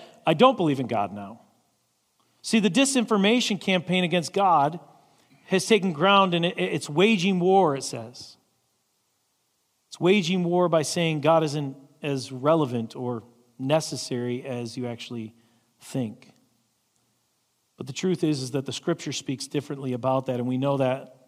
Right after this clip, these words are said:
They call us to believe in God. So we're gonna look at Hebrews chapter eleven. If you got your Bibles or your tablets or whatever, you can turn there. It'll be on the screen. Let's turn to Hebrews chapter eleven, verses one, as we start to explore this.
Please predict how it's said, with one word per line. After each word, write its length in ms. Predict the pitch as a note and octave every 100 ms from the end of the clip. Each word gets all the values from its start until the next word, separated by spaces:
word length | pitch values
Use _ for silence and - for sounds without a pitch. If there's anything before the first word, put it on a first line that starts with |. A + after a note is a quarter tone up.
| _ _ _ _ _ _ _ _ _ -
They 80 |
call 280 | C3+ F3+ F3+
us 140 | E3+ -
to 80 |
believe 420 | D3+ D3 D#3 F3 D#3+
in 140 | D3+
God. 420 | C#3+ D#3+ D3 B2+
So 360 | - D3 C3+ - - _ _ -
we're 100 | F3
gonna 100 | G3
look 240 | F#3+ G3
at 60 | E3+
Hebrews 460 | F3 G3 G#3 G3
chapter 340 | - G3+ F#3+ F3
eleven. 400 | E3+ F#3 G3 F#3
If 100 | -
you 140 | E3+
got 160 | E3 F3+
your 100 | E3+
Bibles 520 | E3 F3 F#3 G3 D3+
or 120 | C#3+
your 120 | C3
tablets 380 | B2 F3+ F#3 F3+
or 40 | C#3+
whatever, 380 | D3+ F3 G3 G3 - -
you 100 | -
can 100 | E3
turn 300 | C#3+ G3 G3
there. 200 | G3 G3+
It'll 120 | F#3+ D#3
be 100 | F3
on 80 |
the 60 | D#3+
screen. 320 | - F#3+ G3+
Let's 240 | F#3 F#3 -
turn 160 | G3
to 100 | D#3+ - - -
Hebrews 340 | - F#3+ G#3
chapter 340 | - G#3 G3+ F#3+
eleven, 500 | F3 F3 F#3+ G3 F3+
verses 320 | F3 D3+ C3+
one, 400 | E3+ F#3 G3+ G#3 - - _ _ _ _ _ -
as 160 | C#3+
we 80 | D#3+
start 260 | - F3+ E3+
to 80 |
explore 420 | E3 - - F3+ F#3
this. 320 | G3+ G3